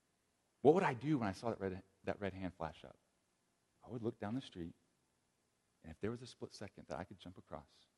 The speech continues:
I would take it. Because for some reason, I didn't want that little red hand to tell me what to do. I didn't want to have to wait for that little white man to flash up to tell me I could walk.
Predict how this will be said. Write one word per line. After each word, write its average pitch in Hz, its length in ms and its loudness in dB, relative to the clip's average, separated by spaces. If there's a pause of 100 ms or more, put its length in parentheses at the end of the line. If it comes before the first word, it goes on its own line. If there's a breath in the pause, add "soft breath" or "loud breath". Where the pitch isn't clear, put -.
(520)
I 95 60 -16
would 123 140 -14
take 165 180 -2
it. - 80 -18 (1120)
Because 117 180 4
for 160 100 4
some 214 220 12
reason, 156 520 10 (440)
I - 80 12
didn't 196 140 12
want 185 120 12
that 175 120 12
little 175 140 12
red 160 180 12
hand 170 300 10
to 139 60 8
tell 170 160 12
me 156 80 12
what 143 140 12
to 127 60 0
do. 135 260 12 (1300)
I 143 120 12
didn't 180 180 12
want 170 180 12
to 160 100 12
have 151 140 12
to 147 60 2
wait 160 240 12
for - 80 6
that 139 120 12
little 143 180 12
white 139 260 12
man 151 240 12
to 123 80 12
flash 107 340 12
up 104 240 10 (280)
to - 60 -8
tell 160 180 12
me 143 100 12
I 147 80 12
could 139 120 12
walk. 151 300 12